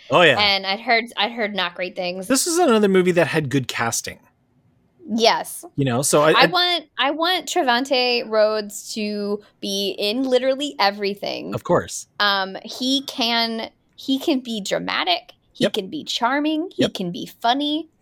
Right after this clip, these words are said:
Speaker 1: Yep.
Speaker 2: Like, he can be a, a, a, a, you know, drug dealer, or he can be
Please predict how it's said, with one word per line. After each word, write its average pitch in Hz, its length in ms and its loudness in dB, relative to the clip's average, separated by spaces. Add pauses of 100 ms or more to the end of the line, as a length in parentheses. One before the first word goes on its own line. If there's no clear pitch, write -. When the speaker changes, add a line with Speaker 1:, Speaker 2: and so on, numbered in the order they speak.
Speaker 1:
Yep. - 140 -2 (120)
Speaker 2:
Like, 202 380 -2 (200)
he 269 120 0
can 247 220 0
be 220 500 -4 (520)
a, 202 40 2
a, 185 540 2
a, 185 180 -2 (200)
a, 185 160 -2 (520)
you 202 140 -4
know, 160 380 -4 (160)
drug 269 280 0
dealer, 285 440 0
or 220 140 4
he 294 140 -4
can 277 220 -2
be 285 540 -2